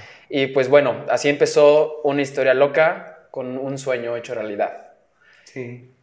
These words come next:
Speaker 1: Y pues bueno, le-, en realidad este, este capítulo les quiero comentar, les quiero contar un poquito la historia que hay detrás de, de la agencia, de lo, cómo surgió, cómo empezó todo este proceso. Y ahorita que estamos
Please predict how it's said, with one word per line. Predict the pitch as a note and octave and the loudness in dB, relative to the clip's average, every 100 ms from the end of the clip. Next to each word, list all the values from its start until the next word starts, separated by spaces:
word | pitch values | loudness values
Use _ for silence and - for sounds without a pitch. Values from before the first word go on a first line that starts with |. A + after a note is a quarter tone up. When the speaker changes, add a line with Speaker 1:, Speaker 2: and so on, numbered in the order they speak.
| - | -4
Speaker 1:
Y | D3 | -2
pues | C#3+ D3 | 2 6
bueno, | F#3 F3 C3+ - | 6 6 2 -2
le-, | E3 D#3 E3 | 4 6 6
en | |
realidad | E3 E3 F3+ G3 - | 4 8 8 6 4
este, | F3 E3+ F#3+ F#3 F3 D3 C3 B2+ - | 0 4 6 8 10 10 8 4 4
este | D#3 F3+ | 4 6
capítulo | E3 C#3 C3+ D#3 B2+ | 4 4 0 0 0
les | A#2 | -2
quiero | - C#3 | 0 0
comentar, | C3+ A#2+ A2+ B2+ C3 | 0 -4 0 4 6
les | B2+ A2 | 4 -2
quiero | C3 | -2
contar | B2+ A#2 B2+ | 0 0 -2
un | B2+ | -4
poquito | B2 A#2 C3+ | -8 -4 0
la | A#2+ | 0
historia | G#2+ B2+ B2+ B2 | 0 2 2 4
que | A#2 A2 | 4 4
hay | A#2+ | 4
detrás | B2 A#2+ A#2+ A#2 | 2 2 2 4
de, | A#2+ A2+ G#2 | 2 2 0
de | A#2 | -4
la | |
agencia, | G#2+ B2+ C#3 C#3 | -2 -2 -2 0
de | C3+ | 0
lo, | A2+ | 0
cómo | A2+ B2 B2+ B2+ | -4 -2 2 2
surgió, | A#2+ A#2 - C#3 D3 D#3 - - - - | 0 -6 0 4 4 2 -4 -20 -20 -4
cómo | C#3+ D3 | 2 2
empezó | D3 A#2+ C3+ C3+ C3+ C3 B2+ B2+ - - _ _ | 2 2 6 6 6 6 4 -2 -14 -20 _ _
todo | D3+ C#3+ | 8 8
este | C#3+ C#3+ | 6 0
proceso. | A#2 A#2 C3 D#3 E3 A3 - - - | -2 -2 0 4 4 2 -6 -18 -14
Y | - B2+ B2+ B2+ | -6 -2 4 6
ahorita | B2+ C3+ | 6 4
que | C#3+ | 0
estamos | - C3+ C3 - | 0 -2 -2 -6